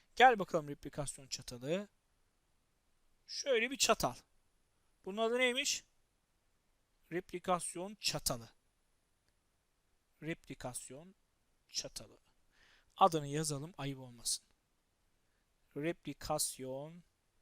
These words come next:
çatalı. Şimdi bu uç neydi? Bu uç, yeşille çizelim bu ucu. Bu uç beş üssüydü. Burası üç üssü. Burası üç üssü.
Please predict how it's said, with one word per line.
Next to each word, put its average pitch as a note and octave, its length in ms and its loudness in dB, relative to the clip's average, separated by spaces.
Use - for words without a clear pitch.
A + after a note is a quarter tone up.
çatalı. - 400 -6
Şimdi A3+ 220 -8
bu C#4+ 100 -2
uç - 200 2
neydi? C#4 340 6
Bu A#3+ 120 -16
uç, - 300 -4
yeşille G#3+ 380 2
çizelim D#3+ 420 0
bu C#3+ 120 -12
ucu. A#3 400 -12
Bu A#3+ 160 -6
uç - 200 -2
beş A#3+ 220 4
üssüydü. - 420 -10
Burası E3 320 -2
üç C#3+ 220 -14
üssü. - 380 -8
Burası G#3 320 4
üç - 260 -14
üssü. B3+ 400 -8